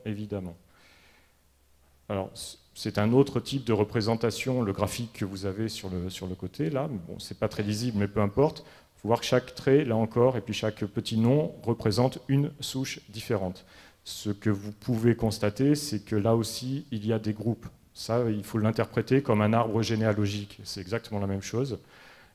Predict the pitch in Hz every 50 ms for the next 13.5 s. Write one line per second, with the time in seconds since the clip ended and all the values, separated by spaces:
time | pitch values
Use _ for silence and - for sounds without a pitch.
0 | _ - 95 95 90 87 90 92 101 - - 113 107 - - 107 - - 110 101
1 | 104 101 98 98 95 101 113 123 135 - 107 104 104 101 95 90 107 113 117 110
2 | 95 92 95 92 107 107 101 101 101 - 117 107 - - 92 85 - _ _ -
3 | - - - - _ _ _ - - 87 - - - - - - - - - -
4 | 113 113 110 - 139 120 127 131 123 123 - - 120 117 120 - - - 120 107
5 | 104 - - - - - - - - - - - - - 101 98 113 110 - -
6 | 113 101 117 151 185 160 107 101 95 90 92 92 101 101 98 - - - 151 147
7 | - - - 110 107 107 101 - 107 - 101 - - 101 98 120 160 175 165 -
8 | 135 131 123 113 104 104 - 92 92 101 98 98 98 - - - 120 113 110 -
9 | - - 95 85 95 90 90 90 87 87 87 95 92 95 92 92 104 127 165 170
10 | 165 - - - 143 147 165 135 113 110 113 110 - 135 147 - - - 120 98
11 | 117 110 107 107 - - 95 - - 110 98 - 92 95 - 98 92 92 90 90
12 | 87 - - 107 101 101 117 156 175 165 - - - - 127 135 - 107 107 107
13 | 113 110 104 - - 98 92 - -